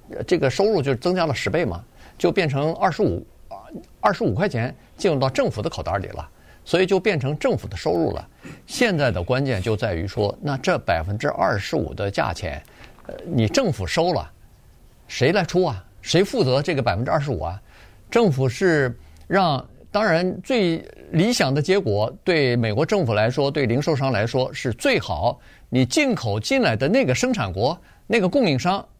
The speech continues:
你把这个二十五全部给我吞下去。这样的话，政府拿了百分之二十五的收入，而我在商品里头，我在商店里头卖的那个零售价钱还不会上涨，没有造成物价上涨或者是通货膨胀。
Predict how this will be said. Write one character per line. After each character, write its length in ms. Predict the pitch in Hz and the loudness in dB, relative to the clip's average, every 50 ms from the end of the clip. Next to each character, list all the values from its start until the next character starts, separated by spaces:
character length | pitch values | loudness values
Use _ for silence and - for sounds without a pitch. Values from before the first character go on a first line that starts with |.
| _ _ | _ _
你 160 | 107 123 180 | -2 -2 0
把 100 | - - | 0 -2
这 120 | 101 110 135 | -2 0 -2
个 80 | - | 0
二 160 | - - 117 | 0 0 0
十 120 | 101 - 147 | 0 0 -2
五 160 | 131 90 90 | 0 0 -2
全 220 | 98 - 113 113 | -4 -2 -2 -2
部 80 | 131 135 | 0 0
给 60 | 90 | 0
我 120 | 80 95 85 | -2 -4 -4
吞 200 | - - 113 110 | -2 -2 -2 -2
下 100 | - 90 | -2 -4
去。 220 | - - - - - - - - - - - - | -8 -10 -16 -16 -20 -20 -20 -20 -20 -20 -20 -6
这 100 | - - | 0 0
样 140 | 240 233 196 | 2 2 2
的 100 | 160 143 | 2 0
话， 300 | 127 160 165 147 131 - - - - - - - _ - _ - | 2 2 0 0 -2 -6 -10 -18 -20 -20 -20 -20 _ -20 _ -2
政 240 | - 254 262 233 185 | 0 0 2 2 0
府 220 | - - 127 131 | -2 -2 -2 -2
拿 200 | 127 110 117 147 | 0 2 2 2
了 80 | 180 185 | 2 2
百 200 | 143 123 101 101 | 0 0 0 0
分 120 | 123 135 | -2 0
之 140 | 139 156 151 | 2 2 2
二 180 | - 165 156 | 4 2 2
十 140 | 143 - - | 0 0 0
五 220 | 165 127 101 92 90 | 0 0 0 -2 0
的 360 | 117 127 123 120 120 117 - - - - - | 0 2 2 2 0 -2 -4 -10 -12 -12 -8
收 200 | 117 - 226 226 | -2 0 2 2
入， 360 | 240 247 247 190 123 101 - - - - - - - - - - | 2 2 2 2 0 0 -4 -12 -20 -20 -20 -20 -20 -20 -16 -2
而 200 | - 139 180 233 | 0 0 2 2
我 180 | 214 127 104 | 2 0 0
在 140 | 98 175 180 | 0 0 -2
商 200 | 160 - 196 214 | 0 0 0 0
品 220 | 208 - 127 143 185 | 0 0 0 2 2
里 100 | 156 107 | 2 0
头， 180 | - 123 123 - - | 2 0 -2 0 0
我 100 | 127 127 | 0 0
在 140 | 127 165 170 | 2 2 0
商 240 | 160 - 208 226 226 | 0 0 0 0 0
店 120 | 226 180 | 0 0
里 60 | 120 | 0
头 140 | 104 - 143 | 0 0 0
卖 240 | 165 196 220 208 147 | 0 2 2 2 2
的 120 | 104 117 | 2 0
那 160 | 117 131 156 131 | 0 0 0 0
个 140 | 113 113 | 0 0
零 180 | 104 107 131 175 | 2 2 2 2
售 160 | 202 - 220 | 2 2 0
价 200 | - - 233 - | 2 2 0 0
钱 180 | 113 - 131 131 | 0 0 -2 -2
还 100 | 135 131 | -2 -2
不 140 | - - 214 | -2 -2 0
会 140 | - 277 | 0 0
上 180 | 233 - 269 202 | -2 0 -2 -2
涨， 300 | - 87 62 120 - - - - - - - - | 0 -2 -4 -4 -6 -12 -14 -20 -20 -20 -8 0
没 120 | - 156 | 2 2
有 240 | 240 302 247 151 123 | 4 4 4 2 0
造 180 | 117 - 101 120 | 0 0 -2 0
成 280 | - 127 123 139 165 - | 0 0 -2 -2 -2 -2
物 140 | 196 196 170 | 0 0 2
价 140 | 160 156 156 | 2 2 2
上 200 | 151 202 170 127 | 2 0 -2 0
涨 180 | 98 78 82 | -2 -2 -4
或 140 | 90 - 147 | -2 -2 0
者 100 | 117 110 104 | 0 0 -2
是 120 | - 123 | -4 -6
通 200 | 120 - 165 170 | -6 -4 -4 -4
货 140 | - 160 127 | -2 -2 -4
膨 180 | - 101 113 | -2 -4 -4
胀。 220 | 135 196 175 135 | -4 -4 -4 -6